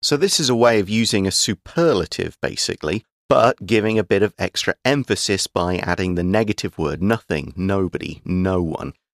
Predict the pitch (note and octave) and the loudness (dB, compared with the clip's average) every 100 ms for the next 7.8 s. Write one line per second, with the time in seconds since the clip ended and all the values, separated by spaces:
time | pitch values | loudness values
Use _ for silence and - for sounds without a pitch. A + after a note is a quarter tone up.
0 | _ - - B2+ C3+ - A2+ A#2 A2 G#2 | _ -6 -4 -4 -6 -4 0 2 0 0
1 | A2+ G#2 G2+ G#2+ G2+ - - G#2+ G#2 G#2 | -2 -2 0 0 0 -2 -2 0 2 0
2 | G#2 G#2 - _ - - C#3+ C#3 - - | 0 -2 -6 _ -12 -2 0 0 0 0
3 | D#3 D#3+ G#2+ F2 - F#2 - G2 D#2+ C#2+ | 0 2 2 2 -4 -10 -4 -4 -4 -8
4 | - - _ - A#2+ A#2+ C3 B2+ B2+ B2 | -12 -16 _ -2 0 2 0 0 2 2
5 | - - G#2+ - D3+ C3 A#2 - A2 F#2+ | 2 0 -2 2 4 4 0 -2 -2 0
6 | F#2+ - F#2+ E2+ G2+ F#2+ G2+ F#2 F#2+ F2+ | 0 -2 -2 2 2 2 0 0 2 0
7 | - _ - F2 F#2+ F#2 G#2 | -2 _ -2 -2 -2 0 -2